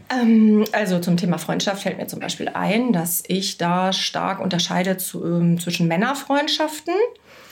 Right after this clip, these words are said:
also der Herrenabteilung und der Damenabteilung. Also das, die Freundschaften, die ich mit Männern hatte,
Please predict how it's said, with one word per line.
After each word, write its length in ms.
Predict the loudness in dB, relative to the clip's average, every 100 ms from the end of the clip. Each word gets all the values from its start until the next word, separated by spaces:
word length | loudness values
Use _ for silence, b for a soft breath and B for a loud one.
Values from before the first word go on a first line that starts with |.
| B B B
also 160 | -6 -4
der 120 | -2
Herrenabteilung 800 | 0 0 0 -2 -2 0 0 2
und 120 | 0
der 80 | 0
Damenabteilung. 920 | 0 -2 -4 -6 -6 -6 -6 -8 -12 -14 -10
Also 180 | -8 -4
das, 380 | -4 -4 -8 -6
die 120 | -4
Freundschaften, 580 | 0 0 0 -2 0 2
die 100 | 2
ich 140 | 0
mit 280 | -4 -4 -4
Männern 380 | 0 2 0 0
hatte, 240 | -2